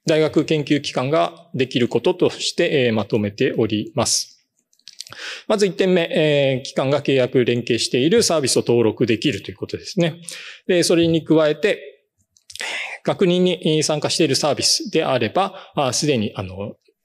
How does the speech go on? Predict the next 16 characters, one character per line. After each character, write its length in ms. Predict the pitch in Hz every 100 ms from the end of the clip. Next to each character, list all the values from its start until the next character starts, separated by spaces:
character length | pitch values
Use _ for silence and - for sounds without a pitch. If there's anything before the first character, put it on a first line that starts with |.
| _ _ _
ま 140 | 180 113
あ、 140 | -
サ 180 | - 123
ー 20 |
ビ 100 | 120
ス 140 | 123 127
名、 280 | 101 95 - - 123
え 160 | 98
ー、 40 | 98
ロ 120 | 113
ゴ、 140 | 113 - - 135
え 560 | 95 92 90 90 101 -
ー、 40 |
説 240 | - 135 113
明 160 | 101 -
等、 220 | - 90